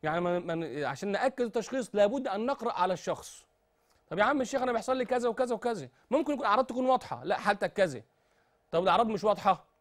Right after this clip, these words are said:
ما نعرفش نشخص أو نأكد التشخيص إلا عندما نقرأ على المريض. عشان في ناس: "إيه يا عم الشيخ، طب أنا بيحصل له كذا وكذا وكذا".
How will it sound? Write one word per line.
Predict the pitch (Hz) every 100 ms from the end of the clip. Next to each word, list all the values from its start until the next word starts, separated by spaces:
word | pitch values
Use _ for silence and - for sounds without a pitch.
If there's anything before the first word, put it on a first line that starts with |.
| _ -
ما | 156
نعرفش | 170 202 180
نشخص | 175 208 - 196 190
أو | - 151
نأكد | 151 - 208 202
التشخيص | 185 175 - 220 226 - _ _ 190
إلا | 202 185 165
عندما | 175 202 196
نقرأ | 226 208 226 - _ _ -
على | 170
المريض. | 160 151 139 107 _ _ _ _ _ _ -
عشان | 131 190
في | 180
ناس: | 220 214
"إيه | 214
يا |
عم | 220 240
الشيخ، | - 240
طب | 240
أنا | 240
بيحصل | 214 247
له | 240
كذا | 240 233
وكذا | 240 240
وكذا". | 226 254 180